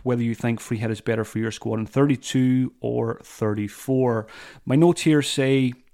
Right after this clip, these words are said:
Manchester City and Liverpool doubling in game week thirty-four is where the big free hit temptation comes in versus thirty-two.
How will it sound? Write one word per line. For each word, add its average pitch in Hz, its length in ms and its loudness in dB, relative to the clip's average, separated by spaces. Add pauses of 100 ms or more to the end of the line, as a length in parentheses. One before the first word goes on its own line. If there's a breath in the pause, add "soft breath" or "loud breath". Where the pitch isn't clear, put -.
(160)
Manchester 156 540 0
City 139 240 -2
and 127 80 2
Liverpool 120 560 -2
doubling 127 560 0 (140)
in 123 400 0
game 123 220 0
week 110 160 -4
thirty-four 117 760 -2 (340 loud breath)
is 139 360 0
where 139 120 -4
the 123 80 -4
big 117 240 -6
free 127 240 -4
hit 113 220 -6
temptation 110 500 -6
comes 110 320 -4
in 151 360 0
versus 117 440 -4
thirty-two. 131 760 0